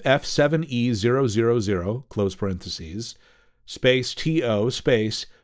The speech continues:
P, open parentheses, dollar sign, F F seven E F F F, close parentheses.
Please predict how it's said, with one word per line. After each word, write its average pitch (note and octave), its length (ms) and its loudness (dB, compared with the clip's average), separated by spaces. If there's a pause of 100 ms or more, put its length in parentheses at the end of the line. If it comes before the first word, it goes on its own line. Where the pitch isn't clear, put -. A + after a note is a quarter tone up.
(160)
P, C3+ 440 0 (160)
open A#2+ 260 2
parentheses, C3 760 -2 (300)
dollar C3 280 2
sign, G#2 520 -2 (420)
F B2 200 0
F A#2+ 180 -2
seven A#2+ 500 0
E D3+ 340 -2
F B2 260 0
F G#2+ 280 -2
F, - 400 0 (180)
close G#2+ 260 0
parentheses. - 720 -6